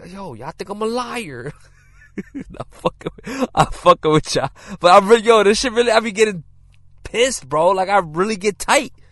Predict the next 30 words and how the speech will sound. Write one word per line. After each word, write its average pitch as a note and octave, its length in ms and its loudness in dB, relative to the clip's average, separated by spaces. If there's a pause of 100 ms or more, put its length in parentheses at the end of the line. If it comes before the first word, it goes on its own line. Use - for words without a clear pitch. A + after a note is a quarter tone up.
(1040)
Like, F3+ 380 0 (920)
how A#3+ 240 2
could, C4 300 -2
how B3+ 240 4
could, C4+ 220 -4
how A3+ 320 -6
could A#3+ 220 -10
the A#3 80 -6
public F#3+ 680 -6 (840)
see B3+ 600 -8
that, D#3+ 320 -2
hear B3+ 440 0
that, D#3 440 -4 (380)
and G#3 160 -2
still D#4 540 4
be C#4 260 4
like, A#3+ 220 6
"Nah, D3+ 380 -4 (760)
nah, E3 360 4
th-, E3+ 220 -4
th-, D#3+ 180 -12
this E3 180 -4
shit's E3+ 240 -4
like, D#3+ 180 -2 (120)
come F3 180 -6
on, D#3 140 0
this D3+ 120 -8
shit's D#3 180 -10
legit." D3+ 320 -2
Like, C3 180 -6